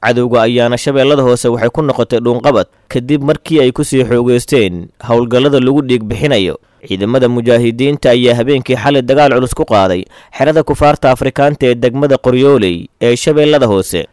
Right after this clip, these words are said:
waxaana la soo warinayaa inay jiraan khasaare kala duwan oo kufaarta lagu gaarsiiyey howlgalkaas. Ugu dambeyntiina, wilaayada Baay, ciidamada mujaahidiintu waxay habeenkii xalay weerareen saldhigga murtadiinta xaafadda Suuqa Xoolaha ee degmada Qansax Dheere.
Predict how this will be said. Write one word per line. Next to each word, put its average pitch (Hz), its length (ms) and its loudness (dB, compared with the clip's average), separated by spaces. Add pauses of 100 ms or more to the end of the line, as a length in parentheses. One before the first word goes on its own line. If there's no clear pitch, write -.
(100)
waxaana 98 300 -4
la 104 100 0
soo 139 240 0
warinayaa 131 480 2
inay 120 180 0
jiraan 107 540 -2 (160)
khasaare 127 400 2
kala 127 220 -2
duwan 131 340 0
oo 123 80 2
kufaarta 127 480 -2
lagu 131 200 0
gaarsiiyey 127 520 0
howlgalkaas. 123 760 0 (240)
Ugu 98 200 -6
dambeyntiina, 127 680 0
wilaayada 127 480 2
Baay, 117 440 0 (280)
ciidamada 131 480 0
mujaahidiintu 151 800 0
waxay 147 220 0
habeenkii 139 420 0
xalay 135 300 0
weerareen 131 360 2
saldhigga 139 440 -2
murtadiinta 131 680 -2
xaafadda 135 440 0
Suuqa 139 340 -2
Xoolaha 127 440 2
ee 123 40 0
degmada 135 440 0
Qansax 143 340 -2
Dheere. 92 300 0